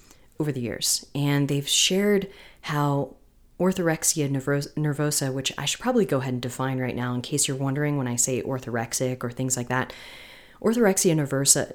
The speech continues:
ner-, <laughs> nervosa, hard with words today, is an eating disorder focused on basically an unhealthy type of an ob-, obsession with eating healthy foods.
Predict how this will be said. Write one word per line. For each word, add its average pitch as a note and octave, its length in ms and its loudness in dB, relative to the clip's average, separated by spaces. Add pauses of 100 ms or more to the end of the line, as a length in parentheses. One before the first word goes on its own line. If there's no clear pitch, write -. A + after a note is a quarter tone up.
ner-, D#3+ 240 0
<laughs> D3 140 -4
nervosa, E3+ 840 6 (680)
hard C3 200 0
with B2+ 140 -10
words C3 300 2
today, - 300 -4 (520)
is F#3 160 8
an E3+ 140 0
eating G3 240 4
disorder D3+ 380 0
focused E3 760 0
on C3+ 500 0 (480)
basically G#3 540 2
an D#3 180 0
unhealthy D3 680 -2
type C3 340 -6
of C3 120 -6
an B2 240 -4
ob-, - 220 -6 (140)
obsession G3+ 640 0 (340)
with D3+ 240 -6
eating D#3+ 380 0
healthy B2+ 400 -6
foods. - 480 -6